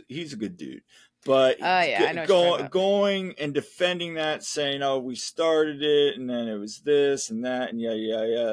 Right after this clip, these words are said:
Speaker 1: And then they were start bringing up about past history. But the fact of the matter is, guys, guys, fans gotta quit throwing stuff.
Speaker 2: Yeah, okay, listen. People were like, "Oh, well, d-,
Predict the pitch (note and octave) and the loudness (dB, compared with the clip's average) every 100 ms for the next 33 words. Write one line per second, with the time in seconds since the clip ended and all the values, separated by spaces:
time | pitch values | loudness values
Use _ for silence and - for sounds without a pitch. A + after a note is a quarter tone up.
0 | A2+ A#2 A#2+ B2 D#3 D#3 C#3+ D3+ C#3 A2 | -2 -4 -4 0 0 0 -4 0 0 0
1 | B2 B2 A#2 G#2+ G#2 A2 G2+ G2 - _ | -4 -4 -4 -8 -6 -4 -4 -6 -10 _
2 | _ _ _ _ _ _ A#2 G#2 - G3 | _ _ _ _ _ _ -4 -4 -4 -2
3 | F3 - - E3 D#3 - - F3 E3+ - | -2 -4 -6 -4 -4 -8 -2 2 2 0
4 | - D#3+ C#4+ G3 F3+ F3 E3+ D#3+ D#3 - | -6 -4 -4 -4 -4 -2 -2 -2 -4 -4
5 | F3 E3+ - - A2+ A2+ - _ _ G#3+ | -2 -2 -4 -2 0 -2 -6 _ _ -6
6 | G#3 - C#3 B2 - - E2+ - - C4+ | -4 -2 -4 -4 -8 -12 -14 -16 -10 -2
7 | A#3 - B3 A3+ D#3+ G3 - A2 - _ | 0 0 -2 -4 -4 -6 -8 -10 -12 _
8 | A3 G#3+ G3 F#3+ F3 F3 _ - _ - | -12 -6 -2 -2 -2 -4 _ -20 _ -2
9 | G#3 G#3 F3 D3+ - _ _ G3 F#3+ F3 | 2 4 2 -2 -10 _ _ 4 4 4
10 | - F#3 | -2 -18